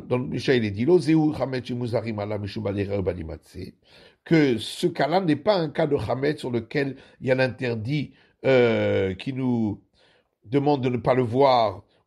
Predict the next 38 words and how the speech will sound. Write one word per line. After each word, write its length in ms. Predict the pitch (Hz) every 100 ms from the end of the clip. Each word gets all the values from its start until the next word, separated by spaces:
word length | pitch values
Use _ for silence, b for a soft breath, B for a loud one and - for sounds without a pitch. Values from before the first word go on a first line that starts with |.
| -
ou 80 |
de 120 | 117 127
ne 120 | 120
pas 580 | 107 143 127 95 - _ _ _ _ _ _ _
en 140 | 139 139
trouver. 840 | 170 156 135 104 120 151 - - _ _ _ _ _ _ _ _
Puisque, 240 | 151 - 175
de 60 |
toute 160 | 180 147
façon, 180 | 151 175
il 60 |
lui 60 | 160
appartient 280 | 139 123 143 127
pas, 220 | 190 247
il 80 | 160
appartient 320 | 143 127 160
aux 100 | 156
prêtres. 440 | - 123 107 - _ _ _ _ _ _ _ _ _ _ _
À 120 | 123
la, 340 | 120 110 98 - -
à 60 |
la 100 | 104
tribu 260 | 104 131 123
des 120 | 110
prêtres. 360 | - - _ _ _ _ _ _ _ b b b b b _
Et 60 | 220
la 140 | 254
Shatik 320 | - 226 269 262
le 100 | 190
Braïta, 440 | 147 107 113 240
Mader 260 | 277 156 127
le 60 | 156
Batiti. 420 | 131 107 101 101
Donc, 160 | 120
forcément, 380 | 156 180 196 220
il 80 | 214
faut 120 | -
dire 280 | 120 170 480